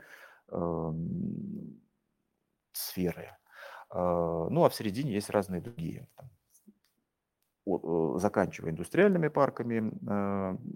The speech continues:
они уже ближе к серийному производству, или там промышленными технопарками, и начиная вот с каких-то таких акселераторов, бизнес-инкубаторов. А, кстати говоря, будет полезно, э, мы вот, э,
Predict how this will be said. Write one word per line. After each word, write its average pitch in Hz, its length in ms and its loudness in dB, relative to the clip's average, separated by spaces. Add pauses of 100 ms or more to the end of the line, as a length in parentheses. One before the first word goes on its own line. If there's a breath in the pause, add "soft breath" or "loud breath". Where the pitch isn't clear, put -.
они 104 200 4
уже 92 120 4
ближе 95 300 4
к - 60 -14
серийному 87 340 0
производству, 90 720 -2 (420 loud breath)
или - 80 -16
там 82 120 -8
промышленными 87 500 -2
технопарками, 82 760 -6 (360 loud breath)
и 170 200 2
начиная 104 560 -2
вот 95 200 -6
с - 340 -4
каких-то - 360 -10
таких - 280 -14
акселераторов, 90 640 -2
бизнес-инкубаторов. - 960 -6 (480 loud breath)
А, 87 160 0
кстати - 260 -2
говоря, 107 260 4
будет 107 240 0
полезно, 101 640 4 (800)
э, 85 260 -6
мы 87 160 -2
вот, - 260 -10
э, 85 120 -2